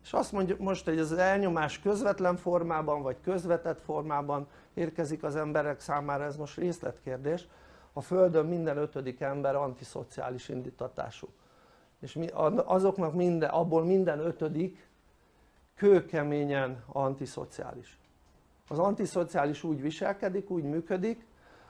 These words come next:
hogy a saját túlélése érdekében elnyomja a környezetében lévő embereket. Van egy olyan kényszerképzete, hogy ő azt gondolja, hogy ha az emberek boldogulnak, akkor ez az ő rovására megy. Tehát ha az emberek okosak, értelmesek,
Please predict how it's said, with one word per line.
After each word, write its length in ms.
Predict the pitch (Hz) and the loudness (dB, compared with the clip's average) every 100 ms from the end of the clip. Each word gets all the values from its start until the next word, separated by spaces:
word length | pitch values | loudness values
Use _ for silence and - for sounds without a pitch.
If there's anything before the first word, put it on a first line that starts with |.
| - | -20
hogy 380 | _ - 160 160 | _ 0 2 4
a 40 | 165 | 0
saját 440 | - 185 156 147 | 4 6 6 6
túlélése 680 | 180 175 156 143 147 - 147 | 2 4 6 6 2 0 0
érdekében 680 | 165 185 214 - 180 170 165 | 0 0 -4 -2 0 2 2
elnyomja 480 | 156 147 143 139 139 | 0 -2 -2 -2 -2
a 100 | - | -2
környezetében 840 | 147 135 139 139 135 131 127 131 | -4 -4 -4 -6 -6 -6 -4 -2
lévő 260 | 135 123 | -2 -2
embereket. 600 | 127 143 175 196 196 214 | -4 0 0 0 2 0
Van 200 | 202 170 | 2 0
egy 160 | 165 143 | 0 -2
olyan 220 | 151 143 | -2 -4
kényszerképzete, 1200 | - 165 147 131 143 120 - 156 143 175 175 196 - - - - | -2 -2 -2 -6 -8 -8 -8 -8 -4 -6 -2 -4 -6 -20 -20 -14
hogy 160 | - 151 | -6 4
ő 140 | 170 | 6
azt 240 | 175 151 131 | 8 6 2
gondolja, 680 | 147 151 160 165 185 226 - - - | 2 2 4 6 6 4 0 -16 -12
hogy 200 | - 156 | -4 0
ha 80 | 175 | 2
az 120 | 156 | 4
emberek 460 | 175 160 151 139 135 | 4 4 4 2 2
boldogulnak, 720 | 147 160 180 175 185 190 180 | 4 6 4 2 2 2 -2
akkor 280 | 170 - 160 | -6 -2 0
ez 160 | 156 | 0
az 100 | 151 | -2
ő 160 | 160 151 | -2 0
rovására 680 | 139 135 123 120 143 127 135 | 0 -2 -4 -4 -6 -6 -6
megy. 340 | 131 117 - - - - - - - - _ - _ | -8 -12 -14 -20 -20 -20 -20 -20 -20 -20 _ -20 _
Tehát 160 | - 147 | -8 -2
ha 60 | |
az 100 | 175 | 2
emberek 480 | 185 185 165 147 139 | 4 4 6 4 4
okosak, 460 | 180 180 147 139 - | 0 0 -4 -6 -4
értelmesek, 840 | 151 151 185 185 196 - 226 254 | -6 -2 0 0 -2 -2 -2 -4